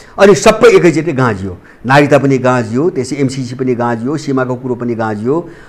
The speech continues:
र के भयो भन्छ भने अब देश पनि चाहिँ सङ्कटको उत्कर्षमा पुग्यो।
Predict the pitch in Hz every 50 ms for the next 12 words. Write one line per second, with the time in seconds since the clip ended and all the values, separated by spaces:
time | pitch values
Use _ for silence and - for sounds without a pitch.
0 | - - 151 185 185 190 208 202 214 208 202 196 202 196 196 208 214 208 - -
1 | 196 190 165 131 107 101 156 196 196 - - 220 226 233 208 226 233 214 - -
2 | 190 185 185 214 208 - - 214 196 190 175 - 196 - - 165 143 113 101 -
3 | 131 139 143 147 147 147 143 143 143